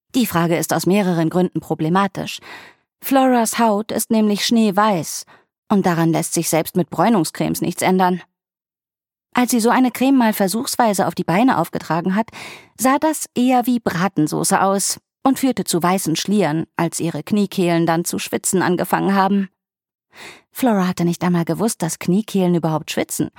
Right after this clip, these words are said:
und musste auf das Desaster erst von ihrem Kollegen Kai aufmerksam gemacht werden,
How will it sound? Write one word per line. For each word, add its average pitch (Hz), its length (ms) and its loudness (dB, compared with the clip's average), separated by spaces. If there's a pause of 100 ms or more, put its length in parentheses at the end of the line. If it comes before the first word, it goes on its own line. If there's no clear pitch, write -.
(460)
und 269 180 2
musste 311 320 0
auf - 120 -6
das 208 180 -4
Desaster 202 640 0
erst 277 320 -2
von 247 160 0
ihrem 196 220 0
Kollegen 180 420 0
Kai 185 480 2
aufmerksam 165 600 0
gemacht 160 340 -2
werden, 165 300 0